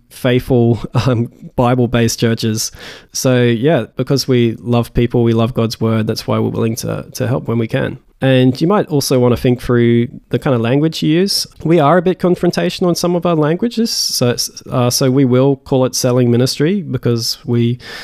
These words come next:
wanna call it for what it is. Um, that's, that's not intended to imply that everyone has bad motives. Some people may assume that when we call it selling ministry.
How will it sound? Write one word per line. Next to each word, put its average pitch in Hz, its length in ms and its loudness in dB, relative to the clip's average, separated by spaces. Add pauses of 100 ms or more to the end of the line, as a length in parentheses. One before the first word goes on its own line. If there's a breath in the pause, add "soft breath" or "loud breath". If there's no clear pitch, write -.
(180 loud breath)
wanna 131 200 2
call 139 200 0
it 131 60 -2
for 139 140 0
what 147 100 2
it 143 80 0
is. 156 500 -2
Um, 113 340 0
that's, - 480 -4
that's 139 240 -2
not 143 180 -2
intended 123 560 0
to 117 120 0
imply 113 340 -2
that 117 160 -2
everyone 117 380 0
has 110 180 -2
bad 107 260 -4
motives. 110 680 -4
Some 127 180 -2
people 120 240 -2
may 113 160 0
assume 110 320 -2
that 143 200 0
when 117 120 -4
we 110 80 -4
call 110 220 -4
it 98 60 -6
selling 110 360 -2
ministry. 131 480 -2